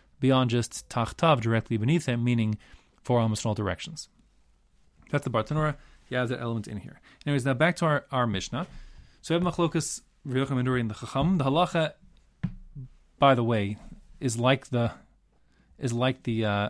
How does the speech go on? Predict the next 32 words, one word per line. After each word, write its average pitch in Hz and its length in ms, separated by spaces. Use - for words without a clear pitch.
Rabbi 120 200
Yochanan 123 160
ben 120 140
Nuri 123 180
when 113 100
it 117 80
comes 120 300
to 104 340
people. 175 460
So - 160
people 127 400
automatically 117 400
get 110 100
two - 60
thousand 117 200
almost 110 180
all 120 80
directions. 131 500
Um, 117 300
however, 117 300
when 110 200
it 113 40
comes 117 260
to 113 140
objects, 113 640
actually 110 280
the 101 80
halacha 110 240
is 110 60
like 107 140
the 120 80
Chachamim, 156 560